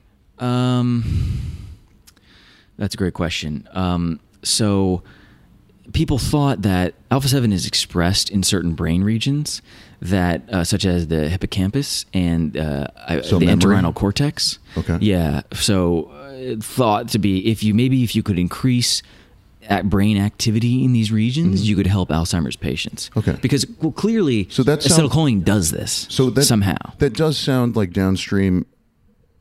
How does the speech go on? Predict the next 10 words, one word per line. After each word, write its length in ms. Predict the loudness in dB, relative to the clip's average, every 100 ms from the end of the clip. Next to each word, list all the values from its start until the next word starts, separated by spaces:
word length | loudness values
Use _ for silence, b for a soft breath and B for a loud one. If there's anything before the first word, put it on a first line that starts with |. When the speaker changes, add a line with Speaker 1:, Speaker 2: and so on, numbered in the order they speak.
| -10
Speaker 2:
excitatory, 640 | -2 0 0 -2 -4 -4 -4
right? 260 | 0 0 0
It 140 | -2 0
sounds 300 | 2 2 2
like 180 | 0
then 340 | 0 0 0 0
that 340 | -2 -2 -8
perhaps 480 | -2 0 2 0 -2
people 320 | -2 0 2
with, 200 | 2 0